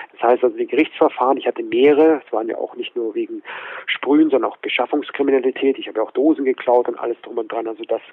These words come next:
gab es alles in diesem Umfeld. Also das heißt, wir waren wirklich keine Engel in der Sache, weil Sprühdosen ja auch teuer waren, ja, und das heißt, da wurde nicht viel gekauft, da wurde eher systematisch natürlich, ob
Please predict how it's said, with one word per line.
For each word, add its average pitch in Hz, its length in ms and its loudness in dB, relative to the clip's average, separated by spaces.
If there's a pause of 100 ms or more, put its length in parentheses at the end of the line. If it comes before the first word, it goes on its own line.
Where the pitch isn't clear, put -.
gab - 260 0
es 123 140 -2
alles 165 360 4
in 120 60 -4
diesem - 240 -12
Umfeld. - 500 -12
Also - 160 -12
das 107 180 -8
heißt, 113 240 -4
wir 110 140 -4
waren 113 260 -6
wirklich - 240 -8
keine 117 260 -2
Engel 160 240 4
in 113 80 -2
der 101 160 -2
Sache, 113 320 -6
weil 107 120 -4
Sprühdosen 113 460 -6
ja 107 100 -2
auch - 140 -10
teuer 147 360 2
waren, 101 200 -10
ja, - 140 -12
und 123 260 -12
das 107 120 -12
heißt, 107 200 -6
da 107 100 -6
wurde 110 200 -4
nicht 110 220 -8
viel 113 260 -6
gekauft, 135 500 0
da 104 140 -8
wurde 107 180 -4
eher 117 360 0
systematisch 107 800 -6
natürlich, 117 560 -2
ob - 160 -8